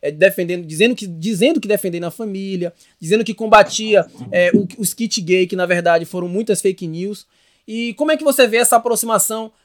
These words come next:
com a esquerda? Sendo que Lula nunca fechou a igreja evangélica, pelo contrário, sempre teve aproximação com, com, com os setores evangélicos. Mas como é que você vê essa reaproximação com o público evangélico, é, é, dentro da, da, da, das novas eleições de dois mil e vinte e dois?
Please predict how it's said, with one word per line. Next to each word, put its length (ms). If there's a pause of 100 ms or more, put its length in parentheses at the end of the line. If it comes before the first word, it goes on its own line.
(100)
com 100
a 80
esquerda? 340
Sendo 240
que 80
Lula 240
nunca 500
fechou 360
a 20
igreja 280
evangélica, 480
pelo 160
contrário, 500
sempre 240
teve 160
aproximação 720 (320)
com, 220
com, 160
com 100
os 80
setores 320
evangélicos. 540
Mas 120
como 120
é 40
que 60
você 140
vê 80
essa 200
reaproximação 720
com 120
o 40
público 300
evangélico, 500 (480)
é, 440
é, 40
dentro 280
da, 300
da, 180
da, 320
das 180
novas 240
eleições 400
de 60
dois 100
mil 100
e 40
vinte 140
e 40
dois? 320